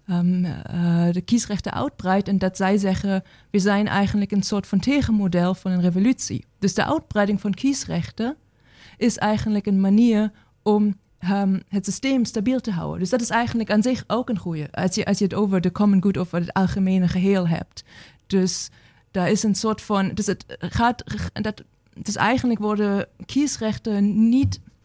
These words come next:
niet per se als soort van, niet alleen maar, of zo, zo moet je het misschien zeggen, niet alleen maar gezien als een manier van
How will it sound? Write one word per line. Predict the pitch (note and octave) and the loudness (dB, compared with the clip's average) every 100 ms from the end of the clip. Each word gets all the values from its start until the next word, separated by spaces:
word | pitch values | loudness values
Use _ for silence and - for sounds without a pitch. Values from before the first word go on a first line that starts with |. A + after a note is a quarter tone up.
| - - - | -20 -8 0
niet | C4 - | 0 0
per | A3+ | 0
se | G3+ G#3+ G#3+ | 2 0 0
als | G#3 G3+ - - | -2 -2 -6 -10
soort | - - A3 - | -8 -4 -4 -4
van, | G#3+ G3+ G3 - | -2 0 0 0
niet | G#3+ B3 - | 2 2 0
alleen | F#3+ G3+ C4 | -2 0 2
maar, | G3 E3 | 2 0
of | E3 | -8
zo, | - D#3+ - F#3 F#3 | -10 -12 -8 -8 -4
zo | G3+ | -2
moet | F3 | 0
je | F#3+ | -2
het | F3 | -2
misschien | F3 G3+ F#3+ | -2 0 -2
zeggen, | F3+ F#3+ | 0 2
niet | A3 | 2
alleen | G#3 G3+ | 2 0
maar | G3+ F3+ | 2 0
gezien | G3+ A3 A3 | 0 2 0
als | - F#3 | -2 -4
een | F#3+ | -2
manier | F#3 F#3+ G3+ G3 | 2 4 4 2
van | - F#3+ F#3 | 0 0 0